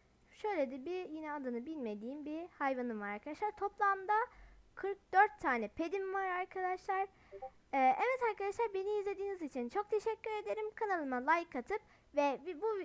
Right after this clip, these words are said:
e, kanalıma videoya like atıp kanalıma abone olmayı unutmayın. Sizleri çok seviyorum.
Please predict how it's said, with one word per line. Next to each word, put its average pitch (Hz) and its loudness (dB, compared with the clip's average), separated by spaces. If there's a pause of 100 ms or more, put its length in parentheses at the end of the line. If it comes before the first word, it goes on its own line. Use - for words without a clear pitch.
(120)
e, 220 -2
kanalıma 285 0 (760)
videoya 277 2
like 330 4
atıp - -12
kanalıma 302 0
abone 269 -2
olmayı 202 -6
unutmayın. 392 -4 (280)
Sizleri 262 2
çok 427 2
seviyorum. 392 0